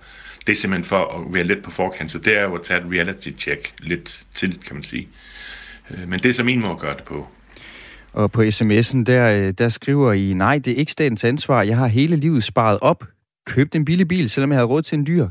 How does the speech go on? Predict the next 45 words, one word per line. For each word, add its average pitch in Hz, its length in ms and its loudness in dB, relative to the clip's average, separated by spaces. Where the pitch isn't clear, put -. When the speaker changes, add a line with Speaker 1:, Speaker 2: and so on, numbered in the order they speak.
Speaker 2:
Købt 147 260 2
et 131 80 -2
lille 151 160 4
hus, 160 260 2
selvom 131 160 0
jeg 131 60 2
havde 110 120 2
råd 135 120 2
til - 120 -4
at 127 60 -4
købe 151 160 -2
stort. 147 300 -2
Sparet 131 360 2
på 131 100 -2
al 131 160 2
husholdning. 110 600 0
Derfor 123 240 0
vil 120 140 -2
krisen 117 440 -4
slet 196 200 0
ikke 110 160 0
påvirke 90 360 0
mig. 98 240 2
Med 101 80 -2
venlig 135 240 4
hilsen." 110 380 0
Så - 120 0
er 117 140 6
der 117 100 4
også, 117 360 4
øh, 104 100 6
Jimmy 107 240 2
fra 95 320 -6
Gellert, 123 460 4
øh, 90 580 2
mener 101 260 2
jeg, - 20 4
eller 90 100 6
også 117 120 4
så 143 80 4
hedder 139 200 6
han 107 200 6
Jimmy 113 200 4
Gellert. 120 380 2
"Godmorgen. 143 480 6